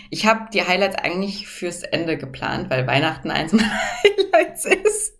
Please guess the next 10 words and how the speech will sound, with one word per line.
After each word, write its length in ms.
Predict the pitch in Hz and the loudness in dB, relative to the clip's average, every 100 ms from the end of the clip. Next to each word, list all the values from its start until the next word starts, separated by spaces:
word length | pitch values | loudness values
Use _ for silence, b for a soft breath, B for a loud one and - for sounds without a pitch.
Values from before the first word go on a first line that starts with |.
| _ _ - B B B B | _ _ -2 B B B B
Und, 480 | - 202 208 202 202 | 6 10 12 10 8
ähm, 500 | - 175 180 185 - - | 2 2 0 -2 -4 -2
wir 240 | 185 - | 2 4
auch 80 | 180 | 4
noch 160 | 190 - | 0 2
Urlaub 400 | 214 214 190 196 | 6 8 6 4
geplant 420 | 196 202 170 175 | 0 4 4 2
haben 300 | 175 165 165 | 2 2 0
dieses 400 | - 165 160 - | -4 -4 -4 -2
Jahr, 560 | 165 156 151 160 - | 2 4 4 0 -8